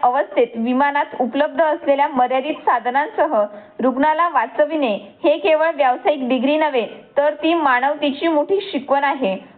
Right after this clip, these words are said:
डॉक्टर गरुड आणि त्यांचे सहकारी खरेच आकाशातील देवदूत ठरले आहेत. या प्रसंगी सतीश उर्फ भोलाप्पा चौधरी यांनी डॉक्टरांच्या या अतुलनीय कार्याचे गौरव करताना सांगितले,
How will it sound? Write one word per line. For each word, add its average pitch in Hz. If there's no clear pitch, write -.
डॉक्टर 254
गरुड 240
आणि 302
त्यांचे 311
सहकारी 349
खरेच 285
आकाशातील 302
देवदूत 254
ठरले 294
आहेत. 302
या 269
प्रसंगी 294
सतीश 269
उर्फ 330
भोलाप्पा 285
चौधरी 254
यांनी 262
डॉक्टरांच्या 311
या 320
अतुलनीय 302
कार्याचे 285
गौरव 269
करताना 285
सांगितले, 254